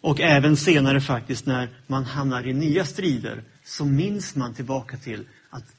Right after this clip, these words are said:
Gud ska hjälpa oss nu som han hjälpte oss då. Så det är en oerhört central berättelse.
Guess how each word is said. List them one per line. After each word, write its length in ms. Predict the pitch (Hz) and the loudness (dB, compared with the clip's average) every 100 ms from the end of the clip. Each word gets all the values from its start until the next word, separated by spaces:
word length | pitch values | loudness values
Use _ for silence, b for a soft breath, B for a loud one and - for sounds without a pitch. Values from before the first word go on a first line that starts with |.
| - | -12
Gud 540 | 120 170 196 170 - - | -4 -2 0 0 -2 -14
ska 220 | - - | -14 -8
hjälpa 340 | 135 123 110 131 | -6 -6 -6 -8
oss 160 | 117 | -6
nu 320 | 170 175 113 101 - - | -2 -2 -2 -8 -16 -14
som 320 | - 143 135 | -8 -4 -4
han 180 | - 117 | -4 -6
hjälpte 380 | 123 110 - | -6 -8 -10
oss 120 | 110 110 | -10 -8
då. 360 | 120 131 110 - _ _ _ _ _ _ _ _ _ | -4 -4 -6 -14 _ _ _ _ _ _ _ _ _
Så 120 | - 131 | -10 -6
det 60 | |
är 40 | 139 | -2
en 60 | |
oerhört 520 | 202 175 151 135 123 - B | 2 4 4 4 2 -6 B
central 680 | - - 127 131 117 117 - | -6 -4 -2 0 0 0 -4
berättelse. 640 | 127 113 110 - 113 - | -6 -6 -8 -10 -10 -12